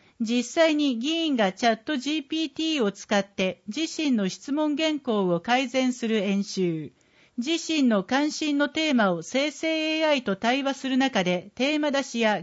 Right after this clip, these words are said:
原稿素案を考える演習を体験し、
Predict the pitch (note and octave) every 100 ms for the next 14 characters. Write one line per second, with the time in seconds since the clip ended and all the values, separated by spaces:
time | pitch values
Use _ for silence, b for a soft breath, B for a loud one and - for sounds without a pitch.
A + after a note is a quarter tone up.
0 | F#3+ B3+ D4 - D#4 D4+ D#4+ D#4 B3+ G3
1 | F3+ A#3+ C4 C4+ C#4+ C4+ G3+ F#3 A#3 A#3
2 | B3 A#3+ A3+ A3+ G#3+ G#3 G#3 G3 - E3+
3 | E3+